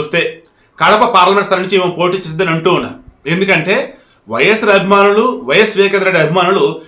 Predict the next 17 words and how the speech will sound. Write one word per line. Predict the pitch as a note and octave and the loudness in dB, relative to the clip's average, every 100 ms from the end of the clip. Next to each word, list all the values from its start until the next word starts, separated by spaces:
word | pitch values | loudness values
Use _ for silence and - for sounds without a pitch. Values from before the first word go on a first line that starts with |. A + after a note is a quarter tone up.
| _ | _
ఈరోజు | D3+ F#3 G#3+ G3+ | 0 4 4 2
జగన్మోహన్ | E3+ G#3 G#3 G3 | 0 0 2 0
రెడ్డి | F#3+ | 0
సైడ్ | G3+ G3 F#3 | 0 2 4
లేరు | G3+ B3+ A3 | 4 4 4
అంటున్నారు. | F#3 C3 - - _ A#2+ | 0 -4 -10 -18 _ -6
గతంలో | D#3 A#3+ B3 | -2 2 2
ఉన్నారు, | A3+ G3 | 2 0
ఇప్పుడు | F#3+ G3+ | -2 0
లేరు | A3+ B3 | 2 2
అంటున్నారు. | G#3 E3 G2+ - _ _ _ _ - | 2 0 -4 -10 _ _ _ _ -2
వాళ్ళంతా | D#3+ G#3+ A#3 A#3+ | 2 4 2 2
ఇప్పుడు | A#3+ A3+ A3+ G3+ | 0 2 4 4
షర్మిల | G3+ G#3 A3 | 4 0 0
సైడ్ | G#3 G3 | 0 0
వచ్చే | F#3 | 0
అవకాశం | F3 E3+ E3+ A#3 | -2 0 -2 -2